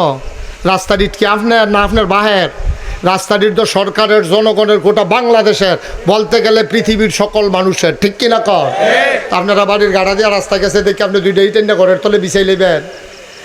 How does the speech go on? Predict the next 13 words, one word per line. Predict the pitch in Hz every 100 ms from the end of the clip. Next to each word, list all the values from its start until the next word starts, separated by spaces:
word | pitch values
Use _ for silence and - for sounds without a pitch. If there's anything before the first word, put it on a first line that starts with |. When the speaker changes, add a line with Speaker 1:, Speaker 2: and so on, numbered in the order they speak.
| - -
Speaker 1:
আপনি | 220 214
সেনাটা | 214 226 226 208
সাইডে | 247 220 208
দিবেন | 226 226 196
রাস্তার | 202 - 190
ভাই, | 208 180 143 - - - -
আপনি | 247 226 226
ফহিরের | 240 226 226 220
ফাটটা | 233 214 - 220
হালাই | 214 214
দিবেন | 214 220
রাস্তার | 208 196 220 208
উপরে, | 214 208 190